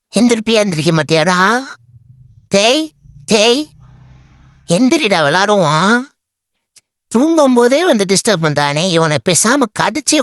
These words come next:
கொன்றலாமான்னு பாக்குறேன். வேணா, நம்ம பங்கா போயிட்டியா. எந்திரிடா. ஏன்டா இளவெடுத்தவனே, நான் தூங்கும் போதே வருவியாடா?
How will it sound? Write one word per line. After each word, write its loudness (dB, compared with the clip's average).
கொன்றலாமான்னு 0
பாக்குறேன். -2
வேணா, 0
நம்ம -2
பங்கா -2
போயிட்டியா. -2
எந்திரிடா. 0
ஏன்டா 2
இளவெடுத்தவனே, 0
நான் -2
தூங்கும் 2
போதே 2
வருவியாடா? 0